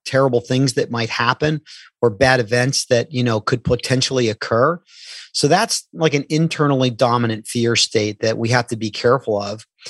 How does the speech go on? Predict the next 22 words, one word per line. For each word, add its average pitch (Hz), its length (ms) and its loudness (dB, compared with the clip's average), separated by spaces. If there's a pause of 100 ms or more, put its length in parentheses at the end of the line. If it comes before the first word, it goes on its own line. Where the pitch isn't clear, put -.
(300)
And 139 100 2
then 147 220 4
externally 190 540 2
dominant 123 480 0
fear 123 160 -2
states 131 400 0
are, 123 260 2
you 143 100 -2
know, 131 280 0 (320)
are 139 200 4
real 131 280 4
threats 190 460 0
to - 200 -4
us, - 240 -6
whether 117 280 2
that's 123 360 0
a, 110 80 0 (140)
a 113 60 -2
threat 123 340 2
to 123 140 0
our 107 120 4
job, 120 580 2